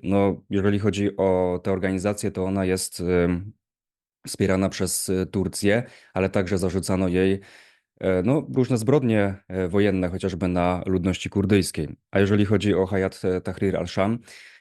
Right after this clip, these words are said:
no to jest to organizacja terrorystyczna, e, organizacja islamistyczna.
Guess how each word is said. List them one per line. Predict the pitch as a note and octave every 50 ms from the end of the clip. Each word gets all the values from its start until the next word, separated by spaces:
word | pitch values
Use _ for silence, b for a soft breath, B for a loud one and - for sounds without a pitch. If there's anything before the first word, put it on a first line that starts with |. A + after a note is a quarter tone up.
| B
no | - G2+ G2+
to | G2 - G#2+
jest | G2+ G2+ G2 G2 - -
to | G#2
organizacja | G2 F#2+ F2+ G2 F#2+ F#2+ E2+ F#2+ F2+ - - G2+ G2 F#2+ F#2 F#2 F#2 F2+ E2+
terrorystyczna, | - - F#2+ F2+ F#2+ F#2+ F2+ F#2 E2+ - - F#2 - - G#2+ G#2+ G#2+ F#2+
e, | F#2+ G2 F2+ E2+ _ - F#2
organizacja | F2 F2 F2 F#2 F2+ F2 F#2 E2 - F#2+ E2
islamistyczna. | F#2 F2+ - G#2 F#2+ G2 G2 F#2 - - G2+ F2+ - - G#2+ G2+ A#2+ C3+